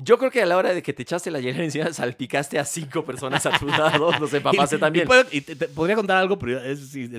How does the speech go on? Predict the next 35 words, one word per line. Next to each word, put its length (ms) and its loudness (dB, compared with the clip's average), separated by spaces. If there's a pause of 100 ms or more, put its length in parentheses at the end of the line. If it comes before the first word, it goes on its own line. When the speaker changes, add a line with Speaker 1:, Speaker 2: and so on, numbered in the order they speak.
(120)
Speaker 2:
no 140 0
es 60 -4
políticamente 920 -8 (220)
correcto. 440 -8 (140)
Speaker 1:
Ok. 160 -8 (640)
Lo 160 4
de 100 6
los 140 4
popotes, 420 4
seguramente 560 0
le 80 -2
quitaba 380 0
los 100 0
popotes 500 -2
a 80 -4
los 280 -6
vasos 420 -2
de 160 -12
los, 220 -16 (160)
de 100 -8
los, 240 -10
Speaker 2:
Sí, 140 2
Speaker 1:
este, 140 6
de 40 -6
Speaker 2:
no, 220 4
Speaker 1:
los 120 4
Speaker 2:
incluso 460 4
iba, 140 6
Speaker 1:
clientes. 100 -4
Speaker 2:
iba 140 2
a 40 4
la 140 6
barra 400 2
y 100 -12
recolectaba. 840 -8